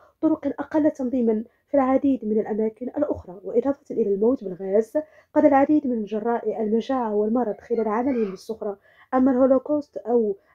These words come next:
الحل الأخير لقضية اليهود، فالقادة النازيون هم من خططوا لها وأمروا بتنفيذها، ولعب هيرنيش هيملر دورا أساسيا فيها. لم يظهر أي دليل على صدور أوامر من هتلر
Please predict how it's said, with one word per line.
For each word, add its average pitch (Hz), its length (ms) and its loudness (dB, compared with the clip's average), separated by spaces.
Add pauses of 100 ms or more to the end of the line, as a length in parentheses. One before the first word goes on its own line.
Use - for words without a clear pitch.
الحل 233 340 -4
الأخير 214 420 -4
لقضية 190 400 -6
اليهود، 208 500 -2 (260)
فالقادة 302 380 2
النازيون 277 460 2
هم 269 260 4
من 208 120 -4
خططوا 277 460 -4
لها 208 280 -2
وأمروا 226 680 0
بتنفيذها، 190 720 -6 (320)
ولعب 214 640 4 (260)
هيرنيش 233 680 2 (140)
هيملر 202 540 0 (280)
دورا 214 500 2
أساسيا 240 560 -2
فيها. 160 380 -8
لم 220 180 0
يظهر 247 300 2 (320)
أي 247 220 6
دليل 285 380 2
على 269 260 4
صدور 302 560 0
أوامر 277 360 2
من 269 200 0
هتلر 233 360 -2